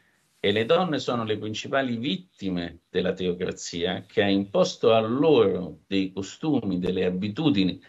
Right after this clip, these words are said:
che non appartengono alla cultura di una grande nazione come la,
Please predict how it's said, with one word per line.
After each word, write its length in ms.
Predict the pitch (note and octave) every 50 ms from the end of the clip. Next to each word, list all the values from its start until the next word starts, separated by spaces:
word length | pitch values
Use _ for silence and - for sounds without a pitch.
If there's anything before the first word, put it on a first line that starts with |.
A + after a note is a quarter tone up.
| - _ _ _ _
che 140 | - C#3+
non 260 | C3+ C#3 F3 A3+ A#3 G#3+
appartengono 1120 | F3 - - D3 C3+ C3 - - - E3+ D3+ B2+ A2 G2 F#2 F2+ E2+ D#2+ D#2+ D#2+ D#2+ - _ _ _ _
alla 260 | - G2+ G2+ G2 F#2+
cultura 600 | F#2 G2+ G2 F#2+ - - D3 C#3+ A#2+ G#2 F#2+ F2+
di 80 | F2
una 180 | F#2 F2+ F#2 F#2
grande 420 | F#2 G#2+ A#2 B2 A#2+ A#2 G#2+ G2+
nazione 640 | F#2 F2+ F2+ - - - - A#2 A2 G#2 F#2+ F2 F2 F2
come 180 | F#2 F#2+ F#2+
la, 260 | F2+ F2+ F2+ F2+ -